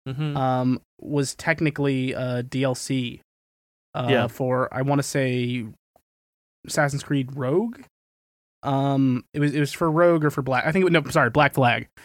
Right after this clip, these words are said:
Speaker 2: Um, but you
Speaker 1: Yeah.
Speaker 2: could buy it as a standalone executable.
Speaker 1: Yeah, I think maybe there should be more options to do that. Like, this is D L C, or you can just buy it and it runs
Speaker 2: It's also
Speaker 1: this way. But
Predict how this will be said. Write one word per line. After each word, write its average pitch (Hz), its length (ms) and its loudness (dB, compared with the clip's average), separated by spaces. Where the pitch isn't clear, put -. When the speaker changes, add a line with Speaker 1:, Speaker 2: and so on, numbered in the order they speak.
Speaker 2:
Um, 135 340 2
but 135 280 0
you 139 180 2
Speaker 1:
Yeah. 107 60 2
Speaker 2:
could 170 120 2
buy 160 200 4
it 175 100 4
as 131 120 2
a 131 40 -2
standalone 139 460 4
executable. 131 580 2
Speaker 1:
Yeah, 156 280 4
I 165 100 0
think 254 360 -6
maybe 151 300 0
there 160 140 2
should 143 160 -2
be 139 80 2
more 120 260 0
options 151 560 -4
to 165 120 -8
do 175 160 2
that. 180 280 2
Like, 127 240 0
this 131 160 -2
is 123 140 -2
D 139 160 2
L 139 120 4
C, 143 360 0
or 139 580 6
you 127 220 0
can 131 180 0
just 120 280 0
buy 120 220 2
it 120 200 -2
and 120 140 -4
it 110 120 -6
runs 117 140 -2
Speaker 2:
It's 113 100 2
also 190 300 6
Speaker 1:
this - 40 4
way. 139 160 4
But 135 140 -6